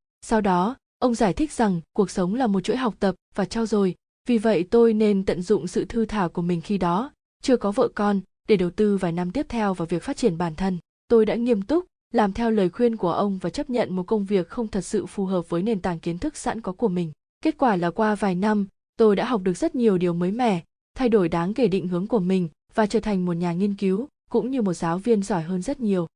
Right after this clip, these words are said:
Tôi thậm chí còn nghĩ mình đã phần nào trở thành một người tốt hơn, nhưng có lẽ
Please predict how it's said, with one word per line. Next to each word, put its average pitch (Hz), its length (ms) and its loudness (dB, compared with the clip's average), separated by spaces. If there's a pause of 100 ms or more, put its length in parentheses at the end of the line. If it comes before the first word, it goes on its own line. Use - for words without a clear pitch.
(200)
Tôi 208 200 4
thậm 190 160 -2
chí 180 260 0
còn 185 260 0
nghĩ 185 120 -2
mình 226 240 0
đã 170 120 -2
phần 185 240 -2
nào 180 220 0
trở 180 120 -4
thành 180 200 -2
một 175 120 -2
người 175 140 -2
tốt 285 180 -4
hơn, 233 280 0 (340)
nhưng 208 180 2
có 196 100 0
lẽ 202 280 0